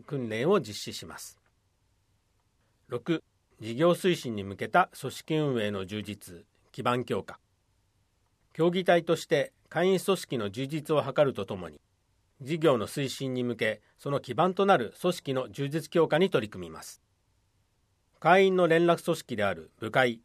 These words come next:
分科会の活動の支援や、研修会の開催など、会員組織の充実を図ります。事務局では、職員は、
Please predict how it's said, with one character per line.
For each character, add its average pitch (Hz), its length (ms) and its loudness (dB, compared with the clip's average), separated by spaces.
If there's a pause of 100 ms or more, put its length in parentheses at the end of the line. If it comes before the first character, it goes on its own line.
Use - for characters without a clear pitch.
(160)
分 147 180 -4
科 175 140 4
会 131 180 2
の 92 140 -6
活 98 240 -12
動 110 160 -4
の 110 100 -4
支 127 140 -6
援 92 220 -6
や、 76 200 -16 (580)
研 175 180 2
修 185 220 0
会 160 200 6
の 147 140 0
開 143 180 2
催 143 240 -2
な 127 120 2
ど、 85 180 -8 (240)
会 175 200 0
員 185 120 4
組 180 180 0
織 - 180 -6
の 110 120 -4
充 135 180 -4
実 143 260 -2
を 175 80 6
図 117 200 -8
り 87 100 -10
ま - 140 -16
す。 - 180 -20 (1800)
事 - 40 -18
務 143 180 -4
局 160 220 2
で 160 100 8
は、 92 180 2 (600)
職 160 280 -2
員 147 180 4
は、 85 220 -6